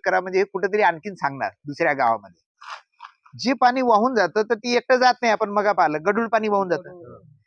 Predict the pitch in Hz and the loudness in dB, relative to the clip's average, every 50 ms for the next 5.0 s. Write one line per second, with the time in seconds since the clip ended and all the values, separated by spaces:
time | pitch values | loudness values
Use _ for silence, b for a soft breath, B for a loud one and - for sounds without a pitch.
0 | _ _ _ - 226 226 175 156 170 170 175 226 247 254 247 226 220 233 233 247 | _ _ _ -2 -2 -2 2 2 2 4 4 4 4 4 2 2 2 2 2 2
1 | 247 233 190 175 196 208 226 240 233 - 190 165 175 190 214 208 185 180 196 208 | 0 0 2 2 2 4 4 4 2 2 0 2 4 4 4 4 4 2 0 -2
2 | - 196 190 - - - - - 185 185 190 208 208 - - - 190 175 220 220 | -2 -2 -2 0 0 -2 0 2 2 2 2 0 -4 -4 -2 -4 -2 0 0 0
3 | 214 190 208 220 180 180 160 139 147 170 170 _ _ - 147 139 - 180 165 147 | 2 2 0 2 2 2 2 0 0 -2 -4 _ _ -12 -8 -4 -2 0 2 4
4 | 147 156 156 165 175 165 175 170 156 - 170 160 - 165 139 117 - 143 160 | 4 2 2 0 0 0 2 0 0 -2 -6 -6 -6 -6 -6 -4 -6 -6 -6